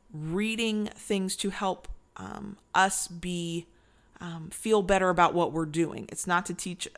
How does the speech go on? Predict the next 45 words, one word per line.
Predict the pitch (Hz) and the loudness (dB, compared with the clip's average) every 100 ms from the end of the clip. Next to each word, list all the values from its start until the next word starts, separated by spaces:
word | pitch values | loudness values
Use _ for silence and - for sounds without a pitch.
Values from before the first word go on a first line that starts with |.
| - _ - | -20 _ -12
teach | - 190 - | -8 -6 -4
a | 165 | -4
skill | - - 175 170 165 - | -2 0 0 2 -2 -2
or, | 156 156 - - | -4 -4 -6 -8
or | 151 | -8
a | 156 | -8
concept | - 160 160 - - | -6 -4 -2 -4 -6
about | 180 - | -6 -4
sexuality. | - - 233 233 196 170 | -6 0 4 6 4 0
It's | 160 - | -4 -8
to | - 196 165 156 - - | -6 -2 -2 -4 -12 -10
sort | - 196 | 0 0
of | 151 147 | 0 4
bolster | 185 220 - 175 | 8 8 6 2
you | 170 196 170 | 4 4 4
when, | 160 175 165 - - | 2 0 0 -6 -4
when | 160 170 | 0 0
it | 170 | 0
gets | 165 - | -4 -2
tough | - 175 - - | 2 0 0 -8
and | 160 | -6
it | |
gets | 151 160 - | -6 -6 2
hard. | 226 160 | 4 4
And | 160 | 2
guess | 165 175 - | -2 -2 0
what? | 190 156 - - - - | 2 0 -2 -14 -20 -10
This | 165 180 - | 0 2 2
smut | - 175 - | 4 4 4
lancing | 196 208 214 214 | 2 0 0 0
life | 226 233 165 | 0 0 0
will | 170 | -2
absolutely | - - - 170 202 | 0 -2 -2 0 0
get | 196 - | 0 -4
tough, | - - - | -4 -6 -6
and | 156 | -6
it | 156 | -2
will | 180 | -2
get | 190 | -4
hard, | - 220 165 | 2 4 4
and | 156 | 0
you | 160 | 0
will | 165 | 0
be | 170 | -2
rejected | 170 180 170 170 - - 165 156 | -2 -2 0 -2 -4 -2 0 0